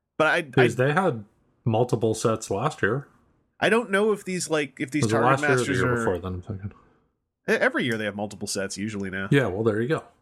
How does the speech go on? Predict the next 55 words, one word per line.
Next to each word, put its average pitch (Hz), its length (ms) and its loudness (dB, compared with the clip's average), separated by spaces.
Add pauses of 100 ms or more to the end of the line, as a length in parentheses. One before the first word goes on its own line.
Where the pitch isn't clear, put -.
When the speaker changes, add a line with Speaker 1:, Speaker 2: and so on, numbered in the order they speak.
(140)
Speaker 1:
But 247 460 2
these 196 160 -6
Target 247 280 2
Masters 170 440 0
are 151 60 0
still, 175 460 0
like, 139 320 -2 (460)
like, 131 200 -2
they're 190 120 4
not 208 200 0
gonna 175 140 -2
be 156 80 0
coming 156 280 -2
out 147 260 0 (880)
in 156 100 -2
Japan 143 460 0
until, 127 400 -2
like, 123 280 -4
I 135 60 -2
think 196 140 -2
the - 40 -6
first - 320 -2
set 143 260 0
with 131 140 -6
them, 123 200 0
Hot 127 160 0
Rod 127 180 0
and 113 140 -6
Cup, 135 260 -2
that's, 120 260 -4
like, 117 160 -6
in 107 100 -6
September. 127 640 -2 (720)
So 127 220 0
I 127 80 2
don't 143 160 -2
know 147 200 0
if, 127 120 -8
like, 127 180 0
their 120 140 -2
steel 131 300 -2
tooling 131 360 -2
is 110 120 -4
gonna 117 200 -2
be 110 100 -4
ready 117 300 0
at 107 80 -2
all 110 400 -2 (580)
to - 60 -10
get 120 160 -2
stuff 117 360 -6
out 113 220 -4
for - 80 -10
San 117 220 -4
Diego. 104 440 -4